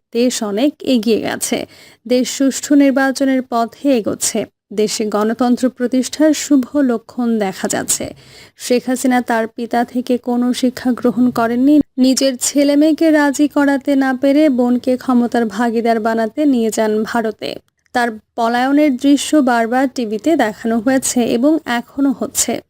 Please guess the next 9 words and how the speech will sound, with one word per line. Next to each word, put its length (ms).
হাসিনা 400
শুধু 340
মানুষ 500
মারতে 360
জানেন, 400
এমন 340
বিশ্বাসী 520
এদেশের 640
জনগণের। 600